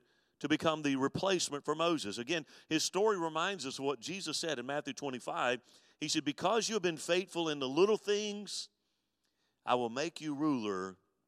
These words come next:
over many." See, he pays attention.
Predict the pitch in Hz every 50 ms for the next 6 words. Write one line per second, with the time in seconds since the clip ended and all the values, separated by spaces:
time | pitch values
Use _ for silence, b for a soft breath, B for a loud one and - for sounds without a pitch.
0 | _ _ _ _ _ _ _ _ _ - _ - 113 117 95 104 101 117 120 110
1 | 95 73 60 - _ _ _ _ _ _ _ _ _ _ _ _ _ _ _ _
2 | _ _ _ _ _ _ _ _ _ _ _ _ - - - 143 127 214 220 -
3 | 208 185 165 - 135 - 175 175 147 - - 73